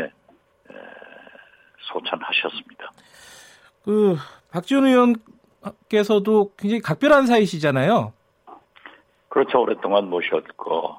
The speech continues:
Speaker 2: 네.
Speaker 1: 네.
Speaker 2: 어, 좀 뭐랄까요? 이러-, 이렇게 질문하는 게 항상 좀 부담스럽긴 <clears throat> 하지만은, 어, 마음이 많이 아프시죠?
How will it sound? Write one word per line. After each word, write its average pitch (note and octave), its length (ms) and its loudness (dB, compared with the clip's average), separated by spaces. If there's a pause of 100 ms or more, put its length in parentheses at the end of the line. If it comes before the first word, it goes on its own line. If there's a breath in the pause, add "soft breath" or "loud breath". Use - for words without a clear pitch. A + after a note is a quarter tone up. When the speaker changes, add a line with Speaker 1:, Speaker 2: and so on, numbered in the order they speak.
Speaker 2:
네. - 0 - (220)
Speaker 1:
네. B2+ 120 -12 (840 soft breath)
Speaker 2:
어, D#3 380 -6
좀 F3 360 -2
뭐랄까요? E3 440 0
이러-, D#3 340 -2
이렇게 F3 600 0
질문하는 F3 480 0
게 E3+ 80 -2
항상 E3+ 300 -4
좀 F3 160 -8
부담스럽긴 D#3+ 560 -2
<clears throat> - 20 0
하지만은, E3 580 -4 (440 soft breath)
어, C#3 440 -8
마음이 D3 260 2
많이 E3+ 260 2
아프시죠? B2+ 640 -2